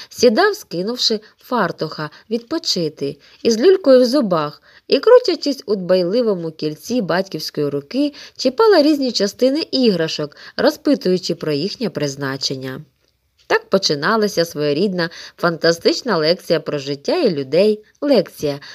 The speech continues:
у якій, з огляду на колишній спосіб життя Лонгрена, випадковості, випадок на загал, дивовижні, неймовірні і незвичайні події посідали чільне місце.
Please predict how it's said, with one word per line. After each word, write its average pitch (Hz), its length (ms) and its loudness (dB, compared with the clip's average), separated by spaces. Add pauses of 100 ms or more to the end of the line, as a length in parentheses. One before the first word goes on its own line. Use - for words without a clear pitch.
(140)
у 220 100 2
якій, 294 340 4
з 240 100 2
огляду 269 500 2
на 202 140 -6
колишній 196 500 -4
спосіб 180 400 -4
життя 165 340 -2
Лонгрена, 170 600 0 (380)
випадковості, 233 1080 0 (220)
випадок 190 600 -2
на 170 120 -4
загал, 160 500 -2 (320)
дивовижні, 311 760 4 (100)
неймовірні 190 1000 -2 (260)
і 196 100 -2
незвичайні 185 680 -4
події 147 560 -10 (320)
посідали 160 800 -8
чільне 165 420 -10
місце. 131 440 -16